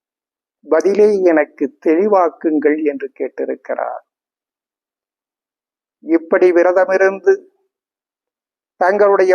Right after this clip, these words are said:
வாழ்க்கையினுடைய ஒரு முழுமையான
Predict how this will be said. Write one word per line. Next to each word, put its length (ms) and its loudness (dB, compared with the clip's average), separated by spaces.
வாழ்க்கையினுடைய 1000 2
ஒரு 200 4
முழுமையான 720 2